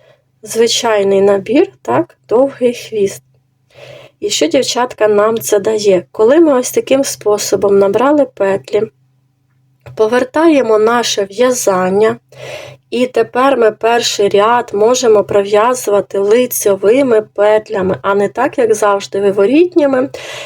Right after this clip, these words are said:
І це ви всі знаєте, що це не дуже зручно, е, що перший ряд, як зазвичай, затягнутий, виворітніми важче пров'язувати, а лицьовими легше.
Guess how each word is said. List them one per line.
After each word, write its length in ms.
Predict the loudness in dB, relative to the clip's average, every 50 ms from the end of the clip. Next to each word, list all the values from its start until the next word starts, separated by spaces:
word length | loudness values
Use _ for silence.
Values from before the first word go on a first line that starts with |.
| -10 -6
І 120 | -4 -2
це 300 | -2 -2 0 0 2 2
ви 140 | 4 2 2
всі 300 | 2 0 -2 -2 -2 0
знаєте, 580 | 0 2 2 2 2 2 2 2 0 0 -2 -4
що 160 | -2 -2 -4
це 200 | -4 -2 0 2
не 160 | 2 2 2
дуже 360 | 2 2 2 2 2 0 0
зручно, 880 | -2 -2 -2 0 2 4 4 4 2 2 0 -2 -2 0 0 2 0 0 -2 -6 -16 -16 -16 -16 -16 -18 -20 -14 -8 -4
е, 260 | 0 2 2 2 2 0
що 200 | -2 -2 -2 0
перший 400 | 0 0 -2 -2 -2 0 0 2
ряд, 300 | 2 2 0 0 -2 -2
як 120 | -2 0
зазвичай, 560 | 0 0 0 0 -2 -4 -2 -2 0 0 0
затягнутий, 840 | 0 -2 -4 -4 0 0 0 0 0 -2 -2 -2 -2 -2 0 0 0
виворітніми 680 | 2 2 2 4 4 2 2 2 0 -2 -2 -2 0 0
важче 520 | 0 0 0 0 0 0 -2 -2 -2 -2 -2
пров'язувати, 920 | -2 0 0 0 2 2 2 0 0 -2 -4 -6 -4 -4 -4 -4 -6 -10 -10
а 100 | -6 -2
лицьовими 720 | 0 0 0 0 0 -2 0 2 4 4 2 2 2 2
легше. 600 | 2 2 2 2 0 0 -2 -6 -8 -10 -10 -10